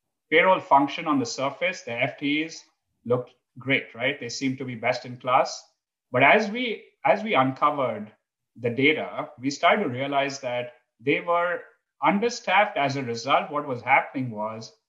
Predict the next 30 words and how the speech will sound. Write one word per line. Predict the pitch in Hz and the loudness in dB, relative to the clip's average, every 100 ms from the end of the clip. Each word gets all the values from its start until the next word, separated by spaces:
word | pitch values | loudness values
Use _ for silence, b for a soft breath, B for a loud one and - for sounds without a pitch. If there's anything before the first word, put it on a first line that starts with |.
| _ _ _ | _ _ _
their | 107 127 135 131 | 0 4 4 2
payroll | 156 160 175 | 0 2 4
leakage | 139 135 135 156 | 2 0 -2 -6
was | 131 110 | -6 -10
high, | 107 107 165 - _ _ _ _ _ | -8 -6 -8 -8 _ _ _ _ _
their | 120 | -2
overpayments | 127 143 160 160 156 156 - | 2 2 2 2 0 -2 -6
were | 123 113 | -8 -6
high, | 104 117 180 151 117 | -6 -6 -8 -12 -12
they | 123 | -6
were | 123 | -4
having | 123 135 147 | 0 0 -2
a | 135 | -4
lot | 127 135 | -2 -2
more | 147 131 | -4 -6
errors | 113 120 139 139 | -6 -6 -6 -8
in | 123 | -10
terms | 110 123 123 | -8 -8 -8
of | 120 - | -12 -12
their | 110 | -16
payroll | - 110 120 147 | -14 -14 -10 -12
process. | 151 110 117 156 196 - - _ _ _ _ _ 135 | -8 -8 -6 -6 -6 -6 -16 _ _ _ _ _ 0
And | 147 131 | 0 2
that | 151 214 277 - - | 2 2 2 -8 -14
allowed | 127 127 135 156 | -6 4 4 4
us | 175 170 | 0 -2
to | - 127 | -6 -4
uncover | 135 143 139 135 | -4 -4 -4 -2
opportunities, | 110 107 110 123 131 147 170 208 220 - - _ _ _ _ _ | -4 -6 -12 -8 -6 -6 -6 -6 -6 -10 -20 _ _ _ _ _
uh, | - | 2